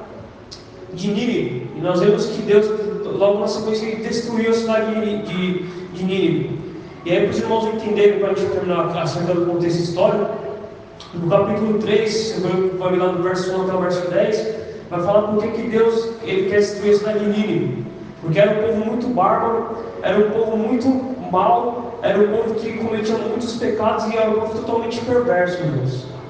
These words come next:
Então Deus ali, há, há, há cerca de cem anos antes, acerca do profeta Jonas,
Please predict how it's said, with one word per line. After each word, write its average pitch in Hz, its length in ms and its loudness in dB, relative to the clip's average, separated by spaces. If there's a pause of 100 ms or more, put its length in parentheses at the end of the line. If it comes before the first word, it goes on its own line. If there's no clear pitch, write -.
(400)
Então 165 360 2
Deus 214 220 2
ali, 220 380 0
há, 180 240 0
há, 180 420 0
há 185 60 0
cerca 208 280 2
de 208 80 0
cem 233 200 -2
anos 226 180 0
antes, 208 200 2
acerca 208 300 -2
do 202 80 -2
profeta 202 420 2
Jonas, 208 420 2